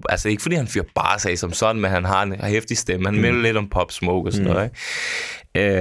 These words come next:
Speaker 1: Øhm, men lad mærke til, at den dokumentar, du bruger meget sådan old school musik og sådan. Prøv at, jeg kan også rigtig godt lide old
Speaker 2: Mm.
Speaker 1: school, men jeg kan også godt lide at følge med i, hvad der sker af nye ting og sådan noget, men så bliver man,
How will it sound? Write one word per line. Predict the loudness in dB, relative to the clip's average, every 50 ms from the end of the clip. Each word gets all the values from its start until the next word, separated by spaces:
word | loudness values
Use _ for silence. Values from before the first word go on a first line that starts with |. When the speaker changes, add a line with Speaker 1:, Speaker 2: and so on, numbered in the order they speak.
| 2 2 2 2 2 0
Speaker 1:
Øhm, | 0 0 0 -2 -2 -2 -2 -2 -2 0
men | 0 2
lad | 4 4 4
mærke | 4 2 2 2
til, | 0 -4
at | -2
den | -2 -2 0
dokumentar, | 0 0 0 0 0 0 2 2 2
du | 2
bruger | 2 0 0
meget | 2 0 0 0
sådan | 0 0 2
old | 4 4 2 2
school | 0 0 0 2 2 4 2 2
musik | 0 0 0 0 -2 -2
og | -2
sådan. | -4 -4 -2 2
Prøv | 4 4 4
at, | 4 2 0 -6 _ _ -6 0
jeg | 2 2 4
kan | 4 4
også | 2 2 2 2
rigtig | 0 0 0 0
godt | -2 -2 0 0
lide | 2 0
old | 2 2
Speaker 2:
Mm. | 2
Speaker 1:
school, | 2 0 -2 -4 -6 -2
men | 0
jeg | 0 2
kan | 2 2
også | 0 0
godt | -2 -2 0
lide | 0
at | -2 -2
følge | -2 0 0 2
med | 2 2
i, |
hvad | 2 2 2
der | 0
sker | 0 0 0 0 0 0
af | 2
nye | 2 2 0 0
ting | 0 0 0 0 0 0
og | -2
sådan | -2 0
noget, | 0 0 2 0
men | 0 -2
så | -2 -2
bliver | -2 -2 -2
man, | -2 -2